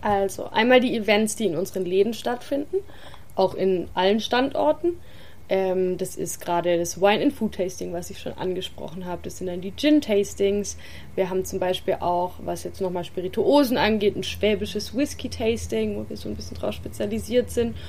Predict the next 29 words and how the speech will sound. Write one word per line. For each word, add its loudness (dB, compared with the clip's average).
Und 4
dann 6
aber, 4
wie -2
gesagt, 4
Yoga 8
and 4
Wine, 8
Wine 8
and 4
Speed 0
Dating, 6
Blind 4
Tasting. 4
Haben 2
wir 6
eine 4
ganz 2
neue 6
Eventreihe, 2
die -2
auch -4
super -6
gut -4
ankommt. -2
Die -2
heißt -4
Brutal 0
Regional. 0